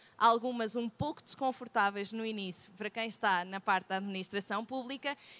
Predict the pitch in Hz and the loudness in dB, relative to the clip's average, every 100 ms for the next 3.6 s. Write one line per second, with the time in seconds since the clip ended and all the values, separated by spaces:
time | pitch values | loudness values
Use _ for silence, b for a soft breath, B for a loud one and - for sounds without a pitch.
0 | - 254 277 277 302 285 302 277 269 247 | -8 -6 -4 0 2 2 -2 0 2 2
1 | 262 254 269 - 294 294 285 - 277 262 | 6 6 4 0 -2 -4 -8 -6 -4 -4
2 | 262 254 247 247 233 - 233 226 220 - | -4 -4 -2 -2 -2 0 0 0 -4 -8
3 | - 165 151 147 151 - | -2 -2 -2 -10 -14 -16